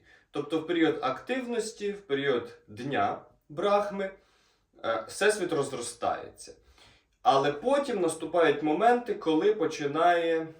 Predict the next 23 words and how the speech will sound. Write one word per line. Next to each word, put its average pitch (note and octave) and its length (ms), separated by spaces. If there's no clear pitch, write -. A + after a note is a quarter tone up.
ситуація D3 600
йти - 200
на A#2 140
спад, A3 420
і D#3+ 40
ми E3 180
це D3 600
чітко D#3 340
бачимо A#2+ 500
в A2+ 100
міфі A#2 340
про G#2 160
чотири G#2+ 480
віки, A3 460
коли D3 220
кожна C#3 460
окрема A#2+ 520
епоха G#3 400
перетікає C#3 640
в C3 40
іншу F3+ 320
шляхом C3 440
деградації. A#2+ 760